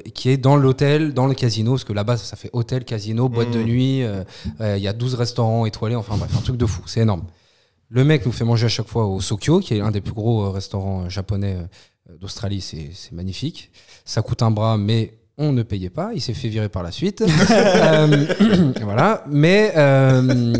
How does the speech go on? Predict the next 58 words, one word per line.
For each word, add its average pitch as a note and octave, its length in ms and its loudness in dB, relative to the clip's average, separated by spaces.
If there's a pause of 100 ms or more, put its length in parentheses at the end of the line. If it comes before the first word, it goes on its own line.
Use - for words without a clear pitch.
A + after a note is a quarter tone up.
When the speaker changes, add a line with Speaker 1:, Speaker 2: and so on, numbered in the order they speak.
(400)
Speaker 1:
il B2 60 -8
y A#2+ 40 0
a A#2 60 2
tout E3+ 120 -2
le F3+ 60 4
monde, F#3+ 100 2
il - 20 4
y A#2+ 40 4
avait, G#2+ 240 0 (120)
on A2+ 60 -6
mangeait A2 240 -2
à - 20 -6
côté A2+ 220 -8
de G2+ 80 -4
will.i.am, A2+ 600 4 (360)
il A2 40 -4
y - 20 -4
avait G#2 160 -2
Gérard G#2+ 260 -2
Butler, A#2 460 4 (140)
il G2+ 160 -4
tournait A2 280 -2
trois C3 200 -2
cents, B2 300 -2
des A2 100 -6
choses C#3 160 -12
comme F3 140 -4
ça, E3+ 140 0
tu - 60 -12
vois. G2+ 140 -8 (400)
Et, G3 360 4
euh, B2 220 4
ce A2+ 100 -4
qui C3 100 -6
se - 60 -8
passe, - 240 -4 (880)
c'est - 160 -4
qu'un A2 120 0
jour, D#3 320 2
on A#2 120 0
rentre D3 220 2
de C3+ 100 4
boîte. C#3+ 300 0 (200)
Lui, F#3+ 180 4
en - 60 4
fait, F3+ 140 0
Jason, D3+ 280 2
il C3 100 0
louait D#3+ 340 4
le B2 120 2
rooftop D3 640 2 (520)
parce A#2+ 140 -6
que E3 260 4
tu B2+ 180 -4
sors D3 180 0
beaucoup D3+ 200 -6
le F3 60 -4
dimanche C#3+ 300 -2